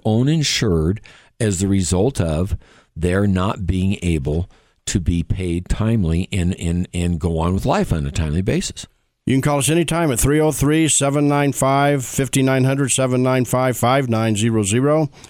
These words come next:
Speaker 2: You know whose side we're on. We're on your side, the injured victim. We have over thirty years of experience each. Our law firm is Bell and Pollock. We are designed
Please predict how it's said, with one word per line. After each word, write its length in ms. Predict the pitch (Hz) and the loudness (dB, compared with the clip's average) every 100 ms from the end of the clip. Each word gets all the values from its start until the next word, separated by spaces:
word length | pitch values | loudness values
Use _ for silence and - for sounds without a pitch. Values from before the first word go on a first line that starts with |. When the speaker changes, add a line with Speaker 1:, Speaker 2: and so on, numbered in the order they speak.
| _ _ | _ _
Speaker 2:
You 140 | 113 | 0
know 160 | 123 143 | 2 2
whose 180 | 151 - | 2 2
side 280 | 147 135 131 | 2 2 2
we're 200 | 139 117 | 2 2
on. 260 | 113 139 | 2 2
We're 140 | 123 120 | 2 2
on 120 | 127 | 4
your 160 | 147 | 2
side, 360 | 147 - 107 87 | 2 0 -2 0
the 80 | 101 | 0
injured 280 | 110 117 120 | 2 0 0
victim. 440 | 147 - 85 - _ _ _ _ | -2 -2 -6 -6 _ _ _ _
We 80 | 120 | 0
have 100 | 123 | 2
over 200 | 123 113 | 2 2
thirty 240 | 139 151 | 2 2
years 260 | 147 143 120 | 2 2 0
of 140 | 117 | 0
experience 560 | 117 - 131 123 113 - | -2 0 0 2 0 0
each. 340 | 113 147 160 | 0 0 0
Our 100 | 113 | 0
law 140 | 110 120 | 2 0
firm 220 | 123 123 | 2 0
is 80 | 104 | 0
Bell 320 | 110 120 113 | 0 0 0
and 240 | 117 104 | -2 0
Pollock. 460 | - 110 143 170 - _ _ _ _ _ _ _ | 0 2 0 -2 -12 _ _ _ _ _ _ _
We 140 | 117 | 0
are 80 | 131 | 2
designed 920 | 120 113 - 104 107 123 160 175 120 | 0 0 0 0 0 2 2 0 -2